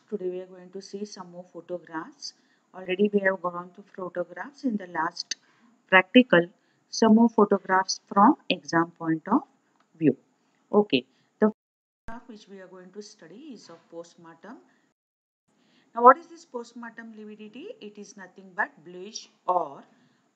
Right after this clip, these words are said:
purplish discoloration of the skin, mainly caused by stoppage of circulation and stagnation of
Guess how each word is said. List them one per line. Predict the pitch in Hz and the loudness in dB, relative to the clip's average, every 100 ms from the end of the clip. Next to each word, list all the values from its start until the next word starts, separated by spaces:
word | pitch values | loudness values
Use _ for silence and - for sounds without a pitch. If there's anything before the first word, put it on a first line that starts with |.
| - | 8
purplish | 202 208 240 269 285 - | 8 8 4 4 0 -6
discoloration | 214 208 - 208 202 196 196 - 208 | -8 -14 -12 -10 -8 -10 -10 -14 -10
of | 208 185 | -10 -10
the | 240 | -16
skin, | 339 - - 156 127 _ _ _ _ _ | -10 -10 -10 -16 -20 _ _ _ _ _
mainly | 208 214 233 339 | 8 8 8 4
caused | - 226 208 - | 6 4 4 0
by | - | -6
stoppage | 226 - 196 175 185 202 247 | -2 4 8 8 4 -6 -6
of | 247 | -4
circulation | - 196 - 175 165 151 208 285 - | -4 -4 -8 -8 -4 -2 -4 -6 -8
and | 190 180 | -10 -8
stagnation | - 185 160 160 170 - 202 | 0 4 4 0 -2 -2 0
of | 208 | -2